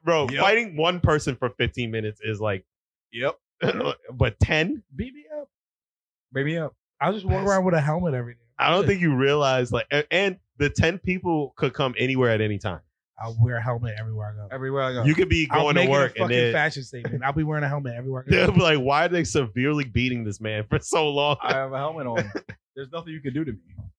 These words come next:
Speaker 2: I have a helmet.
Speaker 1: There's a lot they could do.
Speaker 2: Nope.
Speaker 3: Not to my head.
Speaker 1: The helmet's not glued to your head. Like,
Speaker 3: I strap it on. What are they gonna do? Unstrap it?
Speaker 1: there's ten niggas. Yes, they can.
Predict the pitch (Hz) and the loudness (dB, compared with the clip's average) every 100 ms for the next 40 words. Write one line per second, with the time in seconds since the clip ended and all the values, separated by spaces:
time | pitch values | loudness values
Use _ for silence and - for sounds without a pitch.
0 | - 127 123 131 120 - _ _ _ _ | -20 -18 -12 -10 -12 -18 _ _ _ _
1 | 123 131 359 165 131 131 127 113 110 92 | -2 0 2 2 2 2 2 0 0 0
2 | 85 85 _ _ _ _ _ _ 139 - | -2 -4 _ _ _ _ _ _ -20 -20
3 | _ 185 175 165 190 - _ _ 240 220 | _ -20 -10 -8 -8 -10 _ _ -10 -6
4 | - - 147 - 170 143 180 151 131 135 | -6 -2 -2 0 0 2 2 0 0 0
5 | 139 175 185 170 147 104 - 104 123 120 | 2 2 0 0 -2 -2 0 4 6 4
6 | - 117 98 101 101 76 _ - 90 82 | 2 0 2 0 -2 -4 _ -14 -12 -12
7 | - 127 110 113 - - 143 131 147 139 | -16 -12 -8 -6 -6 -2 0 0 -2 -4
8 | 117 123 139 123 107 107 - 120 131 156 | -4 -4 -4 -4 -8 -14 -10 -10 -6 -2
9 | 147 202 170 - 120 117 - - 127 120 | -2 -4 -10 0 2 2 2 2 2 2
10 | 123 104 87 98 113 98 - 104 104 127 | 0 0 -4 -2 -2 -2 -4 -4 -2 0
11 | 117 92 | 0 -4